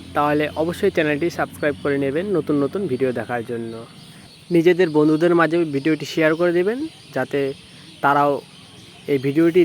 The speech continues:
দেখে অসংখ্য নতুন নতুন চারা তৈরি করে নিতে পারেন নিজেদের বাড়িতেই। তো বন্ধুরা, আমি বীজগুলো এইভাবে সাজিয়ে নিচ্ছি, আপনারাও সাজিয়ে নেবেন।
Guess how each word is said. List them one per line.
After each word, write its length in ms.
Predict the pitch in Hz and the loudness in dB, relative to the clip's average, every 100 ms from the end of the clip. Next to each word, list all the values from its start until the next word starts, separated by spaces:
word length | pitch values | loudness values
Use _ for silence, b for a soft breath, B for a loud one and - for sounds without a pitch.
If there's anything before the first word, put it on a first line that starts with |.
| 160 | -4
দেখে 200 | 151 131 131 | -2 -4 -4
অসংখ্য 380 | 139 170 165 - 139 143 139 | -4 -6 -6 -2 -4 -4 -4
নতুন 200 | 143 170 156 | -2 2 2
নতুন 180 | 143 147 | 0 -2
চারা 160 | 139 139 131 | 0 0 0
তৈরি 160 | 139 143 | -2 0
করে 120 | 147 147 | 0 0
নিতে 140 | 147 151 | -2 -2
পারেন 200 | 151 226 214 | -4 -6 -4
নিজেদের 360 | 147 156 160 160 | 0 0 0 0
বাড়িতেই। 440 | 139 127 117 113 127 - - - - - - - - - - - - - - - | 0 -2 -4 -8 -8 -14 -20 -20 -20 -20 -20 -20 -20 -20 -20 -20 -20 -20 -20 -8
তো 60 | 170 | -2
বন্ধুরা, 280 | 151 147 143 143 | 2 2 4 2
আমি 120 | 147 147 143 | 2 0 0
বীজগুলো 360 | 147 147 151 147 143 147 | -2 0 0 0 0 0
এইভাবে 720 | 156 147 165 - - 143 139 135 | 0 0 -6 -20 -8 -4 -4 -4
সাজিয়ে 280 | 139 135 143 | -2 2 2
নিচ্ছি, 220 | 143 - 156 147 | 2 -2 -2 -2
আপনারাও 280 | 135 139 147 | 0 0 0
সাজিয়ে 260 | - 131 135 131 | -2 0 0 0
নেবেন। 200 | 135 | -4